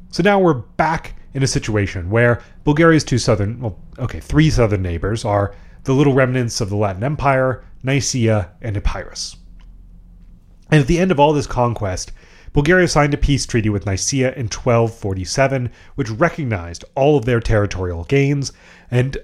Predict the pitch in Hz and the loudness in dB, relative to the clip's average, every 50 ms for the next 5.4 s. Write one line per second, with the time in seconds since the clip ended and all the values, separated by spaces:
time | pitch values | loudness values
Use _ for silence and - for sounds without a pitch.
0 | - - - 139 160 190 180 208 220 214 160 185 185 175 175 160 139 147 135 120 | -8 -2 0 2 4 4 4 4 2 2 2 2 2 4 2 2 2 0 0 0
1 | 107 123 120 123 127 123 120 - - - - 110 - - - - 104 - - - | 0 0 2 2 2 2 0 0 -2 -2 0 -2 -2 -2 -4 -6 -6 -8 -10 -8
2 | - - 120 113 101 - - - 107 98 95 92 92 104 - - 131 113 - - | -4 -2 0 0 0 -2 -4 -4 -2 -2 -2 -2 -4 -6 -6 -6 -6 -4 -2 0
3 | 143 143 143 135 127 117 117 117 110 - 113 104 - 101 95 92 85 - - 87 | 0 0 0 0 0 0 0 0 0 0 0 0 0 -2 -4 -4 -4 -6 -8 -8
4 | 80 92 95 95 92 - 82 - - - - _ _ _ _ _ _ _ _ _ | -8 -8 -8 -8 -8 -8 -10 -14 -16 -18 -20 _ _ _ _ _ _ _ _ _
5 | _ _ _ _ - - 190 175 - | _ _ _ _ 0 2 2 2 0